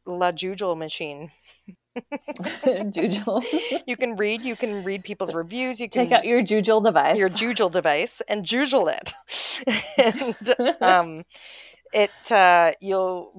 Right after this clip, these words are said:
Speaker 1: read a bunch of reviews and stories, and some will be horror stories, and some will be like, "It was totally just fine," and then you can, like, m-, make a decision on whether you want to take out your credit card and go to the vet <laughs> or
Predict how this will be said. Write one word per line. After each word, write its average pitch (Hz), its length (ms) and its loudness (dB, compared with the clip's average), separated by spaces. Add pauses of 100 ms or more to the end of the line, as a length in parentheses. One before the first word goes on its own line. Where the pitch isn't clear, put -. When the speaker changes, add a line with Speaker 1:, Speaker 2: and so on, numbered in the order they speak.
(120)
Speaker 1:
read 190 160 -2
a 196 40 0
bunch 202 220 0
of 202 60 -6
reviews 175 460 -6
and 185 120 -10
stories, 170 460 -4
and 170 180 -8
some 160 240 -6
will 160 160 -6
be 165 140 -8
horror 156 240 -4
stories, 226 420 -6
and 170 80 -12
some 160 180 -6
will 160 80 -6
be 151 160 -8
like, 147 240 -6
"It 135 40 -14
was 139 140 -14
totally 151 280 -10
just - 240 -18
fine," 277 260 -2
and 214 160 -4
then 175 160 -2
you 160 140 -10
can, 156 240 -10
like, 147 260 -6
m-, 147 220 -18
make 160 180 -10
a - 60 -12
decision 160 460 -10
on 147 160 -8
whether 147 200 -8
you 151 140 -12
want 143 200 -10
to 156 120 -16
take 143 300 -12
out 147 100 -10
your - 100 -14
credit 147 220 -10
card 160 220 -6
and 170 120 -14
go 147 120 -8
to 160 120 -12
the 165 80 -10
vet 156 340 -2
<laughs> - 720 -6
or 175 380 2